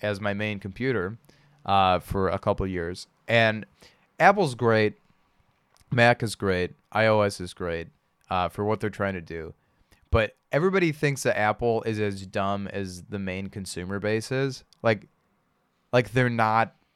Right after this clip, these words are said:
ge-, a genius level marketing team, and, like, like, they don't have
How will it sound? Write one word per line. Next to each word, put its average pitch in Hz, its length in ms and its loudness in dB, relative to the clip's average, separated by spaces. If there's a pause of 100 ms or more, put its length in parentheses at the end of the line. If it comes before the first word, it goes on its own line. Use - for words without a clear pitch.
(1300)
ge-, 113 260 -2
a 113 120 2
genius 113 600 -4
level 110 280 0
marketing 101 640 -4
team, 104 500 -6
and, 95 260 -8
like, 87 200 -6
like, 110 140 -4
they 120 80 0
don't 131 200 0
have 120 360 2